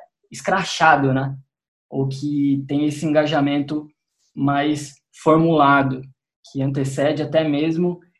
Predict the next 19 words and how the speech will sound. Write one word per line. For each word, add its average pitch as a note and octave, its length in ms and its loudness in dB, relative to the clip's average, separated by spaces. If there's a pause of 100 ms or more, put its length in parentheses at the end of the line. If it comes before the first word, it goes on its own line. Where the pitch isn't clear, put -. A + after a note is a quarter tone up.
esses C#3 300 -8
movimentos D#3 760 0
que D#3 200 -8
se C#3+ 760 -4 (260)
autodominaram D#3 760 0
de D3+ 100 2
novo, C#3+ 520 2
né? C3+ 240 -4 (380)
É C3 80 -4
louco E3 280 0
como F3+ 200 -2
os D#3+ 80 -4
anos F3 160 0
sessenta F3 440 -2
e - 20 2
os, D#3+ 100 0
os C#3 340 -4
anos D#3 240 -4
setenta D#3+ 640 -6